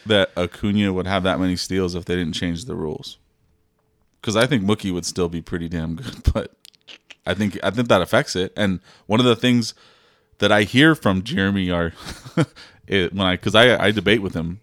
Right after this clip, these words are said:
on it, is that Acuna is gonna be forty and forty, and he can't see where he, he's gotta be the M V P. But I, I don't think it's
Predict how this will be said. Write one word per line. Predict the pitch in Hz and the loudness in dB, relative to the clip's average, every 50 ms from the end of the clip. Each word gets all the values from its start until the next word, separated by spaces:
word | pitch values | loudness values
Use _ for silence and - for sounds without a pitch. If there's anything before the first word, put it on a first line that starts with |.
| - - | -6 -4
on | 87 90 90 | -2 -2 -2
it, | 87 - - | -4 -4 -4
is | 85 90 85 - | -6 -6 -4 -4
that | 90 87 82 - - _ _ _ _ _ - - | -2 -2 -4 -4 -8 _ _ _ _ _ -10 -8
Acuna | 85 85 - 104 95 92 | -8 -6 -4 -4 -2 -2
is | 90 82 90 | -2 -4 -4
gonna | 87 87 | -6 -4
be | 87 85 87 | -6 -6 -6
forty | - - 92 92 87 85 | -2 0 0 0 0 -2
and | 85 - | -4 -4
forty, | - 92 87 85 82 82 | -2 -2 -2 -2 -2 -4
and | 85 | -4
he | 85 80 | -6 -6
can't | - 95 87 73 - | -4 -4 -4 -4 -6
see | - - 85 | -8 -8 -6
where | 85 85 85 90 87 - _ _ _ _ _ _ _ _ - - _ _ _ _ _ _ _ _ _ | -6 -6 -8 -10 -12 -18 _ _ _ _ _ _ _ _ -20 -20 _ _ _ _ _ _ _ _ _
he, | - 101 95 85 - - _ | -8 -6 -6 -6 -8 -12 _
he's | - 101 113 110 90 | -4 -2 -2 0 0
gotta | - 95 90 87 82 | 2 0 0 0 -2
be | 90 | -4
the | 85 82 | -4 -4
M | 80 82 | -4 -6
V | 82 80 98 | -6 -8 -10
P. | 107 156 87 95 - | -10 -10 -12 -6 -4
But | 92 90 | 0 2
I, | 98 127 135 - _ | 4 2 2 2 _
I | - 123 | 2 4
don't | 147 180 175 - | 4 4 2 0
think | 127 120 113 | 0 0 0
it's | 113 107 - - - | 0 -2 -2 -6 -8